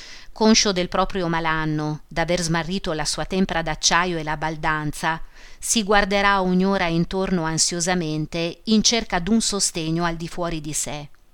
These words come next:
La speranza ostinata e continua, Un'allucinazione che in cospetto d'ogni scoraggiamento e tenendo in non cale l'impossibile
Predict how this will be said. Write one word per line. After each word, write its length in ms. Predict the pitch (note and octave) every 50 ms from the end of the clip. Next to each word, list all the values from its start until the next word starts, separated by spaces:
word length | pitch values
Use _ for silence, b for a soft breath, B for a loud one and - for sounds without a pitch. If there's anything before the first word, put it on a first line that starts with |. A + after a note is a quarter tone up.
| - - - B B B B B B B B B B B
La 160 | F#3 G3+ G#3+
speranza 580 | G3+ - - G#3+ G3+ G#3 A3 G#3+ - - F3 E3+
ostinata 540 | E3+ D#3+ - - F3+ E3+ F3+ F#3 F#3 - E3
e 100 | D#3 D3+
continua, 840 | - - D#3 D#3 D3+ - F#3+ G3 F#3+ E3+ D#3 D3+ D3 D3 D3 C#3+ - - - - - - -
Un'allucinazione 1080 | - E3 D#3+ E3 E3 E3+ E3+ E3 E3 - F3 D#3+ D#3+ D#3+ - - F#3 F#3+ G3 F#3 E3
che 100 | - D#3+
in 100 | D#3 D#3+
cospetto 580 | D3+ - D#3 D#3 - - F#3 F3+ F#3 - F3 E3+
d'ogni 300 | D#3+ E3+ F3 F3+ F3 E3+
scoraggiamento 1000 | - - - D#3 D3+ D#3 D#3 D#3 D#3 F3 D#3+ D#3+ F3+ F#3 F#3+ F#3+ F3 - D3+
e 140 | D3+ D3+ D3
tenendo 480 | - E3+ E3 F#3 G3 G3 G3+ F3 F3 E3+
in 180 | E3 E3 E3
non 220 | E3+ F#3+ G3+ G3+ F#3+
cale 400 | - - E3 E3+ F3 E3+ E3+ D#3+
l'impossibile 960 | D#3+ D#3+ D#3 D3+ - E3 D#3+ - - - G3 F#3+ F3 D#3 D#3+ D3+ D#3 D3+ D3